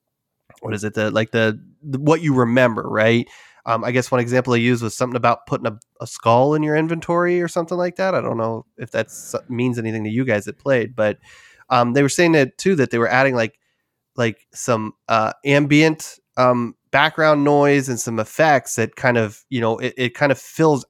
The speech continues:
out the audio a little more than what was an original game, but doesn't, you know, make it seem like it's, it's that much of a different experience. So,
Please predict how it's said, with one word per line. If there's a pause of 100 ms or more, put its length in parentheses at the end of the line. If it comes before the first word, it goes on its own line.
out
the
audio
a
little
more
than
what
was
an
original
game, (400)
but
doesn't,
you
know, (300)
make
it
seem
like
it's,
it's
that
much
of
a (120)
different
experience.
So,